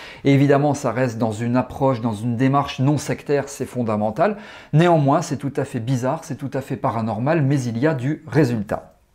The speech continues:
Alors la première personne, euh, c'est une, euh, médium.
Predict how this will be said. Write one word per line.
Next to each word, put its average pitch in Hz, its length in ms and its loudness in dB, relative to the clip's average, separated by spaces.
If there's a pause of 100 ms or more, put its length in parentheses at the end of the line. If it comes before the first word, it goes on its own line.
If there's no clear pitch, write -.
(540)
Alors 254 240 4
la 277 100 6
première 208 440 2
personne, 190 520 0 (580)
euh, 120 360 6
c'est - 440 0
une, 196 360 4
euh, 123 960 4
médium. 113 460 0